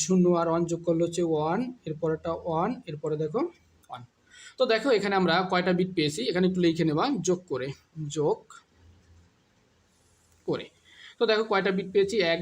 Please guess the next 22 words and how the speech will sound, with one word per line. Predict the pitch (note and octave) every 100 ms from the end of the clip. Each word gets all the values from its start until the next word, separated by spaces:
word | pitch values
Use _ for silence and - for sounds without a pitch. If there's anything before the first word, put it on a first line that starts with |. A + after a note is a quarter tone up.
| D#3+
দুই, | E3 F3 F3
তিন, | E3 E3 E3+ E3+
চার, | D3+ C#3+ F3+ -
পাঁচ, | D#3 D#3 D#3+ -
ছয়, | D3 D#3+ A3
সাত, | - D#3+ A3
আট, | D3+ C#3+ D3
আটটা | D3+ F#3
বিটই | E3 F3
পেয়েছি। | D3 C#3+ A3+ C4
এখানে | A3 C#4 B3+
দেখো | G#3
এই | G#3+ F#3
প্রথম | A3 A#3 A#3+
এই | F#3+ F#3+
যে | F3+
বিটটা, | D#3+ D#3+ G3 F#3+
এটাকে | E3 E3+
বলা | E3 D#3+ D#3+
হয় | F3 D4+ - - _ _ _ _ _ _ _ _
চিহ্ন | B3 G#3 F3+
বিট, | F#3 -